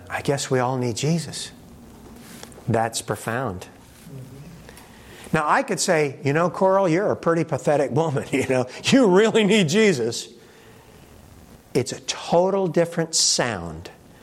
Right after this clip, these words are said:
than when she says, you know, I guess we all <laughs> need Jesus. There's no condemnation there. There's no, you know, it's just, it's a, it's a very rich experience.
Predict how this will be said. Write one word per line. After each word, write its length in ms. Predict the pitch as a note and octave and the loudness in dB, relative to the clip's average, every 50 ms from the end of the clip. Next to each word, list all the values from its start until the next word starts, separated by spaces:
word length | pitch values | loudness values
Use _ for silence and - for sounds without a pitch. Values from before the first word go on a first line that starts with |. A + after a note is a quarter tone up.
| - - - - - | -20 -20 -20 -12 -6
than 140 | - B2+ A#2+ | -4 -2 0
when 140 | A#2 A2+ A2+ | 0 -2 -2
she 220 | - - - D#3+ | -2 0 -2 -2
says, 500 | D3 - - A#2+ G#2+ G#2+ G#2+ - - - - - - - - - - - - - - - - - - - - - - - - - | -2 0 -2 -2 -2 -2 -4 -6 -10 -16 -20 -20 -20 -20 -20 -20 -20 -20 -20 -20 -20 -20 -20 -20 -20 -20 -20 -20 -20 -20 -14 -8
you 180 | - A#2 B2 B2+ | -4 -2 0 0
know, 100 | C3+ C3+ | 0 0
I 160 | C3+ A#2+ A#2+ | -2 -2 -2
guess 440 | G#2 - C3+ C3+ - - - - - | -2 -2 -2 -2 -4 -6 -6 -6 -4
we 100 | A#2+ A2 | -4 -4
all 340 | - - - - C#3+ C#3+ D#3 | -2 -2 -2 -2 -2 -2 -2
<laughs> 60 | B2 | -2
need 160 | C3 D3 C3+ | -2 -4 -4
Jesus. 640 | - - - A#3 C#4+ C4 - - - - - - - - - - - - - - - - - - - - - - - - - - - - - - - - - - - - - - - - - - - - - - - - - - - - - - - | -4 -4 -2 -2 -2 -4 -6 -10 -12 -12 -14 -14 -16 -20 -20 -20 -20 -20 -20 -20 -20 -20 -20 -20 -20 -20 -20 -20 -20 -20 -20 -20 -20 -20 -20 -20 -20 -20 -20 -20 -20 -20 -20 -20 -20 -20 -20 -20 -20 -20 -20 -20 -20 -20 -20 -20 -20 -20 -20 -12 -4
There's 180 | - B2+ A#2+ | -4 -2 0
no 180 | C3 C#3+ D3 F3+ | 0 2 2 0
condemnation 920 | F3+ - G3 F#3+ G3 G3+ G3 F#3 E3+ D3 C#3 C#3 C#3+ C#3 - - D3 C#3+ | 0 -2 -2 -2 0 0 0 0 0 0 0 -2 -2 -4 -6 -6 -4 -2
there. 360 | B2+ B2+ B2+ C#3 E3 - - - - - - - - - - - - - - - - | -2 -2 -2 -4 -8 -10 -12 -16 -20 -20 -20 -20 -20 -20 -20 -20 -20 -20 -20 -14 -6
There's 200 | - C3+ C3 - | -4 -4 0 0
no, 640 | C#3 C#3 D3 D3+ D3+ D#3+ E3+ F3 F3+ F#3 F3 F3 - - - - - - - - - - - - - - - - | 2 2 2 2 2 2 2 2 0 -2 -4 -10 -18 -20 -20 -20 -20 -20 -20 -20 -20 -20 -20 -20 -20 -20 -12 -6
you 160 | F3 C3+ D3 | -2 -2 0
know, 280 | C#3 D3 D3 E3 E3+ - - | 0 0 -2 -2 -2 -4 -4
it's 160 | C#3 C3+ - | -4 -2 -2
just, 220 | E3 D#3 - - | -2 -2 -2 -2
it's 140 | D3 C3+ - | -4 -4 -4
a, 120 | C#3 - C3 | -4 -4 -4
it's 120 | - - | -2 -2
a 60 | G#2 | -2
very 320 | F#2 G2 G#2+ A#2+ B2 B2+ A#2+ | -2 0 0 0 0 0 0
rich 460 | G#2+ G2 G#2 A2 G#2+ G2 F#2 - - | -2 0 0 0 -2 -2 -4 -8 -8
experience. 840 | G2 - - - - - G2 F2+ E2+ D#2+ E2 E2+ - - - - | -6 -4 -4 -4 -2 -2 -4 -2 -4 -6 -8 -10 -10 -10 -10 -10